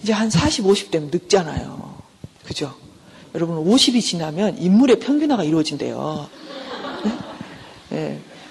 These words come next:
무슨 말이냐면 이쁜 사람이나 안 이쁜 사람이나 그냥 그게 그거야, 그냥. 아니, 다 주름 늘어가고, 응? 이젠 좀 얼굴이 아니라 덕으로 얼굴이 좀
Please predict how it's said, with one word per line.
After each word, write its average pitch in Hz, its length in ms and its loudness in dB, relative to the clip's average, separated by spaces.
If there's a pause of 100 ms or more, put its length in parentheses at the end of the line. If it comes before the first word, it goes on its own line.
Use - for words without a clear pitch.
무슨 294 200 4
말이냐면 240 440 4
이쁜 220 260 0
사람이나 370 360 2
안 180 120 2
이쁜 285 160 0
사람이나 294 280 2
그냥 240 260 4
그게 226 200 0
그거야, 185 760 2
그냥. 151 580 -8 (380)
아니, 269 200 2
다 - 100 0 (220)
주름 269 280 4
늘어가고, 202 920 4 (300)
응? 302 180 2 (240)
이젠 208 400 2
좀 180 340 0 (420)
얼굴이 196 500 4
아니라 175 640 2
덕으로 190 460 2
얼굴이 156 260 2
좀 - 220 4